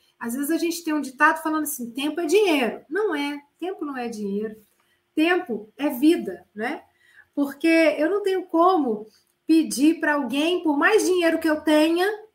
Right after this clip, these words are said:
se eu tiver lá no leito da morte, falar assim, "Não, eu quero comprar, eu quero comprar, eu, né, eu quero comprar um pouco mais de tempo aqui." Não vou conseguir. Por mais dinheiro que eu tenha, eu não consigo fazer um dia ter trinta e seis horas.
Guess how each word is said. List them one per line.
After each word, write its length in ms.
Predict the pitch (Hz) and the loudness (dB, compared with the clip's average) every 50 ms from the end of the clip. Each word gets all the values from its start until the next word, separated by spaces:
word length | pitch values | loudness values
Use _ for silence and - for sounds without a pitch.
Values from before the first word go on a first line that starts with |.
| _ | _
se 160 | 254 - - 330 | -14 -6 -4 -4
eu 60 | 330 | -4
tiver 340 | 330 - 320 254 294 294 302 | -2 -4 -2 0 2 2 4
lá 160 | 302 302 302 | 4 2 2
no 80 | 302 285 | 0 -2
leito 280 | 285 285 320 330 349 | -2 -2 -2 -4 -4
da 140 | 311 320 311 294 | -2 -2 -2 -2
morte, 380 | 277 269 277 302 302 - - | -2 -4 -4 -4 -4 -6 -6
falar 140 | - 302 285 | -6 -6 -6
assim, 440 | 285 - - - 302 294 285 277 - 294 | -6 -6 -8 -8 -8 -8 -8 -10 -8 -8
"Não, 280 | 311 359 403 392 381 | -6 -4 -4 -2 -2
eu 80 | 349 339 | -4 -6
quero 360 | 349 - 370 370 392 415 415 | -6 -4 -4 -2 -2 -2 -4
comprar, 580 | - 381 381 370 - 339 330 330 330 339 320 - | -4 -6 -8 -6 -4 -2 0 0 -2 -2 -6 -10
eu 120 | 277 277 | -14 -14
quero 220 | 277 - 330 330 330 | -10 -8 -8 -8 -6
comprar, 540 | 330 339 320 311 - 302 294 294 285 277 - _ _ _ _ | -6 -8 -8 -6 -6 -6 -4 -4 -6 -8 -12 _ _ _ _
eu, 140 | - 262 - - - 240 | -14 -14 -14 -14 -14 -14
né, 160 | 269 302 320 | -10 -8 -8
eu 60 | 320 | -8
quero 180 | 320 - 339 339 | -4 -4 -4 -4
comprar 260 | 339 359 - - 339 349 | -4 -4 -2 0 0 0
um 40 | |
pouco 200 | 349 359 349 359 | 0 -2 -2 0
mais 160 | 349 359 349 302 | 0 2 2 2
de 160 | 330 339 - | 0 0 2
tempo 320 | 359 359 370 349 - - | 2 4 4 4 2 0
aqui." 400 | 285 294 - 254 220 185 - - _ - | -4 -4 -4 -6 -6 -6 -6 -10 _ -10
Não 120 | 339 359 | -6 -4
vou 120 | 349 359 359 | -4 -4 -4
conseguir. 600 | 370 349 - - 339 302 320 339 339 330 - - _ _ _ _ _ | -6 -8 -8 -8 -4 -4 -4 -4 -4 -6 -10 -12 _ _ _ _ _
Por 140 | - 320 330 | 0 2 2
mais 240 | 330 381 453 440 - | 4 4 4 4 4
dinheiro 320 | 392 381 370 370 359 339 | 2 2 2 2 0 0
que 60 | - | -2
eu 100 | 302 294 | -4 -4
tenha, 320 | 294 320 339 370 370 349 294 | -2 -2 0 0 0 0 0
eu 60 | 302 | -2
não 100 | 320 320 | -2 -2
consigo 440 | 320 349 349 339 - 349 359 - - | -2 -2 -2 -2 -2 -2 -2 -2 -2
fazer 260 | - 339 330 285 339 | -2 -2 0 0 0
um 120 | 330 330 302 | 0 0 0
dia 220 | 240 294 320 320 | 0 0 0 0
ter 160 | 320 330 320 | -2 -6 -6
trinta 280 | - 311 330 311 311 320 | -6 -6 -6 -6 -6 -6
e 60 | 320 | -8
seis 280 | 302 - 320 320 277 269 | -6 -6 -6 -4 -4 -4
horas. 480 | 277 277 294 311 277 202 - - - | -4 -4 -4 -4 -4 -6 -8 -10 -12